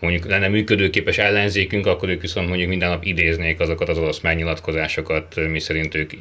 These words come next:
igenis háborúzni akarnak, és nem nagyon látják, ahogy ők mondják, a más lehetőségét a konfliktus folytatásának, mint hogy háborúzzanak. Ez az érdekes együttállás, ez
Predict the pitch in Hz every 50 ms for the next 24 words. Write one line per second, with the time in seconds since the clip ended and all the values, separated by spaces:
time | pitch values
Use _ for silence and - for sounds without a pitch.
0 | - - 87 78 76 76 73 - - - 82 78 76 78 78 76 71 76 80 78
1 | 78 76 - 98 98 107 110 110 107 - 80 80 - 85 82 80 78 78 76 78
2 | 73 71 - - 76 76 - - - - - - - - - - - - - -
3 | 78 76 80 80 78 78 78 - 78 78 78 76 76 76 82 78 78 82 82 82
4 | 85 78 73 - - 92 80 80 78 - 85 76 - - 82 78 80 80 78 -
5 | 82 80 85 82 - 85 82 - 85 80 - 87 - - 92 82 80 87 85 85
6 | 80 78 - - 82 78 71 - 82 78 - 82 76 - 82 80 85 85 101 107
7 | 104 101 113 113 113 117 107 - - - - - - - - - - - _ -
8 | - _ - - - - - - - - - - - - - - _ - - 92
9 | 92 90 90 85 80 78 76 87 80 - - 80 76 76 - - 76 76 76 76
10 | 76 - - - 90 78 73 - -